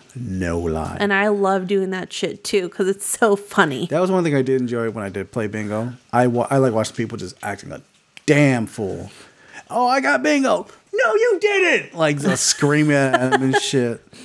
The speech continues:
Speaker 1: Okay, so we're running a bit long here, so let's go ahead and do the, uh, whole connection thing and see who did it better. Um, the whole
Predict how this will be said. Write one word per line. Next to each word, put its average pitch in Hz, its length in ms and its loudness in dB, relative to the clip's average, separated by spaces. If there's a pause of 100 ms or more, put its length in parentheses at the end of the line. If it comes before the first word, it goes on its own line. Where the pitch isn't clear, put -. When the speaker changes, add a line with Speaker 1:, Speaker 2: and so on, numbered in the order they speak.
(1300)
Speaker 1:
Okay, 175 380 2
so 156 560 0 (680)
we're 160 100 2
running 170 220 2
a 139 60 2
bit 135 180 0
long 120 300 0
here, 113 160 -2
so 123 140 -4
let's 127 180 0
go 131 160 2
ahead 120 280 2
and 110 300 -4 (540)
do 127 200 2
the, 117 220 2
uh, 110 280 2
whole 120 220 0
connection 107 540 -4
thing 101 340 -6
and 98 100 -8
see 107 200 -4
who 107 140 -8
did 104 220 -2
it 98 160 -4
better. 98 480 -2 (180)
Um, 104 500 2 (200)
the 143 100 4
whole 165 600 2